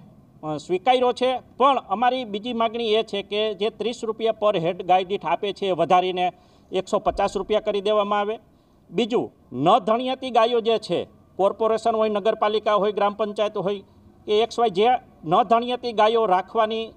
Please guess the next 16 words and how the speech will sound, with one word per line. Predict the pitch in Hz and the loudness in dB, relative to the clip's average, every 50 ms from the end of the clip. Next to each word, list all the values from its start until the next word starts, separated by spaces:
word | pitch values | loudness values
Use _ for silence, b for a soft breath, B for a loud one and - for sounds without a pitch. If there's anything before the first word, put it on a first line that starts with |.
| - - | -18 -18
જે | 156 131 165 185 202 208 202 | -12 -4 -2 0 0 0 0
માનસિક | 185 160 156 165 185 - - 226 196 196 | 0 0 0 0 -2 -2 -6 -6 -2 -2
અત્યાચાર | 180 - - 208 202 196 - 208 196 180 | -4 -2 0 -2 -2 0 0 0 -2 0
ગૌશાળા | 165 175 190 185 - 202 185 185 190 180 | 2 0 0 0 2 0 2 2 2 0
સંચાલકો | - 190 170 170 208 185 180 180 185 196 | 0 -2 -4 0 0 0 0 0 -2 -2
ઉપર | 185 180 190 | -6 -6 -6
કરવામાં | - 180 165 175 180 175 170 170 | -4 -4 -2 0 0 0 0 0
આવે | 170 175 180 | -2 -2 -4
છે, | 175 - 165 | -4 -4 -4
એનો | 165 175 180 | -2 -2 -2
પણ | - 190 190 | -2 -2 -2
અમે | 190 190 | -2 -4
સખત | 185 - 185 - - 180 180 | -6 -8 -8 -8 -8 -8 -6
વિરોધ | 147 185 175 180 180 190 | -4 -2 -2 -2 -2 -2
કરીએ | 190 208 202 190 208 208 | -2 -4 -2 -2 -2 -4
છીએ. | - - - 220 220 240 | -4 -6 -6 -6 -6 -6